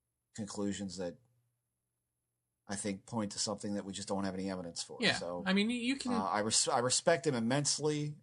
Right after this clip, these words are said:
Speaker 1: and what he's done for this, because he really has been the voice of, of reason and, um, very articulate and concise.
Speaker 2: And actually doing the work
Speaker 1: And
Speaker 2: of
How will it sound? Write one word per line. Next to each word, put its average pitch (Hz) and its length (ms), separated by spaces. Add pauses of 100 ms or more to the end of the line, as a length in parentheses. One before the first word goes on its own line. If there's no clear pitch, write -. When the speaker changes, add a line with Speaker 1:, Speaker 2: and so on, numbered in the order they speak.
Speaker 1:
and 113 180
what 120 140
he's 117 160
done 123 280
for 147 140
this, 135 220
because 107 300
he 110 120
really 110 240
has 107 220
been 110 340
the 104 80
voice 104 380
of, 95 320 (800)
of 98 240
reason 131 640
and, 95 440 (580)
um, 85 420 (840)
very 107 380
articulate 123 800
and 90 400
concise. 110 800
Speaker 2:
And 143 140
actually 151 400
doing 139 340
the 135 80
work 127 360
Speaker 1:
And 120 80
Speaker 2:
of 113 180